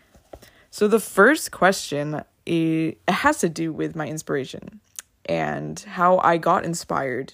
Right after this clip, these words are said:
to write Hunter Lane. And whoever doesn't know this, Hunter's a real person. And I am notorious for writing about real people <laughs> and people I've been involved with. So we're gonna take it back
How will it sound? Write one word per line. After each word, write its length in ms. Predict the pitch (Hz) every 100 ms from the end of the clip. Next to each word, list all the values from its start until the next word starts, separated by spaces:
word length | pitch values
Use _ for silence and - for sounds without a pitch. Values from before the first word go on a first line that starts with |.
| -
to 180 | - 151
write 280 | 151 147
Hunter 280 | 175 156 156
Lane. 340 | 151 147 127 -
And 320 | - 165 160 165
whoever 400 | 165 202 330 320
doesn't 320 | 294 262 190
know 220 | 208 226
this, 440 | 170 127 170 - -
Hunter's 400 | 190 277 349 339
a 80 | 254
real 220 | 240 247
person. 500 | - 226 - 226 - - _ _
And 160 | - 180
I 140 | 233
am 160 | 302 240
notorious 720 | 190 - 226 277 196 123 -
for 100 | 175
writing 260 | 170 170 165
about 200 | 151 156
real 160 | 165
people 580 | 151 240 - - 214 269 403
<laughs> 160 | 381 285
and 180 | 208 202
people 240 | 208 196
I've 160 | 190 175
been 120 | 190
involved 380 | 190 226 277 202
with. 220 | 143 - _ _ _ _
So 420 | - 226 220 214 - _ _ _ _ _ - -
we're 140 | 202
gonna 120 | 208 196
take 140 | 190
it 80 | 175
back 400 | 160 - -